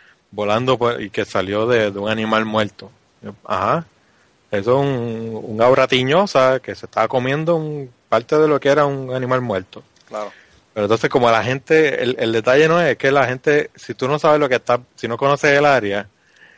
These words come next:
Speaker 1: y no conoces lo que puedes esperar ver, pues,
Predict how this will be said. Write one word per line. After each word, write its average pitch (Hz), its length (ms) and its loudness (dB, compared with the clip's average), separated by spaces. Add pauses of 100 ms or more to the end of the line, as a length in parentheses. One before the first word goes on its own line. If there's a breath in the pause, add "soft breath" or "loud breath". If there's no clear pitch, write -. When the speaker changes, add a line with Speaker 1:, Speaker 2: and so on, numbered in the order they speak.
(680 soft breath)
Speaker 1:
y 120 160 -4
no 117 200 -2
conoces 135 640 0
lo 117 220 0
que 117 100 2
puedes 113 380 2
esperar 131 440 2
ver, 135 280 4
pues, 98 200 -8